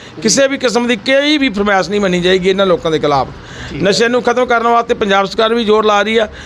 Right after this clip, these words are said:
Speaker 1: ਔਰ ਮੈਂ ਵਾਅਦਾ ਕਰਦਾ, ਤੁਸੀਂ ਮੈਨੂੰ ਦੱਸੋ ਕਿ ਇਹ ਬੰਦਾ ਨਸ਼ਾ ਵੇਚਦਾ,
Speaker 2: ਜੀ।
Speaker 1: ਬਰਾਮਦੀ ਉਹ-, ਉਹਦੇ ਕੋਲ ਕਰਾਓ। ਕਿਸੇ ਦਾ ਵੀ ਫੋਨ ਆਏਗਾ, ਮੈਂ ਕਦੀ ਨਹੀਂ ਸੁਣਾਂਗਾ,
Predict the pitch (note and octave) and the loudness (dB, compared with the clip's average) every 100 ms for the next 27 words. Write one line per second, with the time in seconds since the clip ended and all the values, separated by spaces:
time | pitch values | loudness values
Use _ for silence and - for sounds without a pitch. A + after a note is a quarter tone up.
0 | - - - A#3 A#3+ A#3+ A#3+ B3 B3+ A#3+ | -16 -8 0 0 2 2 2 0 0 0
1 | A#3+ B3+ B3 A#3+ B3 G3+ G3 B3 A#3+ B3 | 0 0 2 2 2 0 2 2 2 2
2 | A3+ A3 A3+ G3 F3+ G#3 F#3+ G3+ A3+ - | 2 0 0 0 2 2 2 2 -2 -4
3 | - - - E3 D#3+ G#3+ A#3 A#3 B3+ B3+ | -18 -18 -12 -4 0 2 2 0 0 2
4 | A#3 C#4+ G#3 A#3+ A3+ A3+ B3+ B3 - - | 0 -2 0 0 2 2 2 -2 -8 -20
5 | - - - - - - - - - B3 | -20 -20 -20 -18 -16 -16 -16 -18 -4 -2
6 | - D#4 D#4+ E4 D#4+ B3 B3 B3 B3 B3 | 0 0 2 0 0 2 2 4 2 0
7 | B3 A#3+ A#3+ A3 G#3+ G3+ F#3 G#3 B3+ G#3+ | 0 -2 -2 -4 -2 -2 2 2 0 0
8 | A#3 A#3+ B3 | 0 2 0